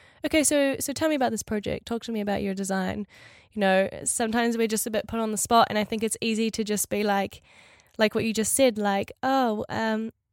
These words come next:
well, yeah, so we put the call to action button here because we felt that was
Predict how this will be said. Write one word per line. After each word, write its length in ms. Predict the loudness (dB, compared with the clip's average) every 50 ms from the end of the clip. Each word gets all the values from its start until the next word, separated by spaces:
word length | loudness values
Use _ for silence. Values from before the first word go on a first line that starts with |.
| _ -6
well, 320 | -2 0 0 2 0 0
yeah, 240 | -2 0 0 0 0
so 160 | 0 0 0
we 80 | 0 0
put 260 | 0 -2 -4 -2 -2
the 100 | -2 -4
call 200 | 0 2 2 2
to 100 | 2 0
action 380 | -2 -2 -4 -4 -4 -6 -4 -2
button 320 | -2 0 0 0 -2 -2
here 520 | -4 -2 -2 0 2 2 2 0 -2 -2 -4
because 540 | -6 -6 -6 -4 -2 -2 0 0 -2 -2 -4
we 100 | -6 -6
felt 300 | -2 2 2 2 2 2
that 120 | -2 -6 -4
was 360 | -4 -2 -2 -2 -2 -2